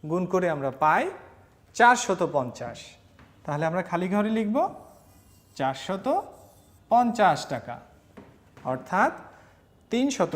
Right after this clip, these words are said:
টাকার একশত পঞ্চ-, অর্থাৎ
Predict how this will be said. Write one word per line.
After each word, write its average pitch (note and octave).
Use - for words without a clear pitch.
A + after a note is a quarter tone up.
টাকার G#3
একশত E3
পঞ্চ-, G3+
অর্থাৎ G3